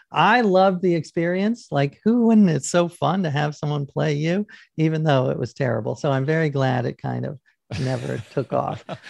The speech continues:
Speaker 1: Uh,
Speaker 2: so Leonardo DiCaprio, you know, you weren't happy with his acting of you,
Speaker 1: <laughs>
Speaker 2: basically.
Speaker 1: It wasn't Leo. It was a great actor named Jay. Oh, now I forget his last name. He was on Mad Men. He's a great
Speaker 2: Oh,
Speaker 1: guy.
Speaker 2: right. Okay. Yeah, I love that show.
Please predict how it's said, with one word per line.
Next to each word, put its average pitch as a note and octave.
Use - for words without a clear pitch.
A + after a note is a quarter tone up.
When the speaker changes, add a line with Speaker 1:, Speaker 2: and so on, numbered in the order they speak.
Speaker 1:
Uh, C3+
Speaker 2:
so C3+
Leonardo B2+
DiCaprio, G2+
you G#2+
know, G2
you G#2
weren't G2+
happy F#2+
with F2+
his F2+
acting F2+
of E2+
you, F2
Speaker 1:
<laughs> -
Speaker 2:
basically. F3+
Speaker 1:
It -
wasn't F#3+
Leo. F3
It A#3+
was B3+
a D#4
great F3+
actor F3+
named C3+
Jay. D3+
Oh, B2+
now C3
I B2+
forget C3
his B2
last -
name. D#3+
He D#3
was D3
on D3+
Mad C3
Men. C3+
He's C3
a C3
great D3
Speaker 2:
Oh, F3
Speaker 1:
guy. B2+
Speaker 2:
right. C#3
Okay. D#2+
Yeah, G#2+
I -
love G#2
that D#2
show. -